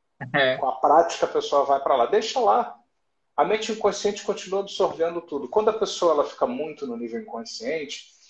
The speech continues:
Speaker 2: é interessante depois, quando você traz a pessoa pra vigília, você dá um, um, um, dizer o que, que você trabalhou. "Ó, ó, hoje, conforme eu disse,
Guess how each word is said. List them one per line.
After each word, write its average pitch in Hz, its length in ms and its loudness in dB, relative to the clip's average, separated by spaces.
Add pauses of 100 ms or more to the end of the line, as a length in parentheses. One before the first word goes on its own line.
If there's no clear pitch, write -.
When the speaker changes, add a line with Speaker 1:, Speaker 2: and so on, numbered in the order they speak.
(120)
Speaker 2:
é 143 100 4
interessante 175 640 0
depois, 139 460 0
quando - 180 -8
você - 280 -6
traz 151 220 2
a 143 60 0
pessoa 120 340 -6
pra 113 160 -4
vigília, 117 520 -4
você 143 380 -6
dá 156 160 4
um, - 120 -6
um, 143 720 -18 (400)
um, - 500 -8
dizer 170 240 4
o 214 100 6
que, - 100 -4
que - 80 -18
você 180 260 -2
trabalhou. 127 480 2
"Ó, - 100 6
ó, 107 460 4
hoje, 147 240 2
conforme 127 480 -4
eu 143 60 -4
disse, 143 540 -8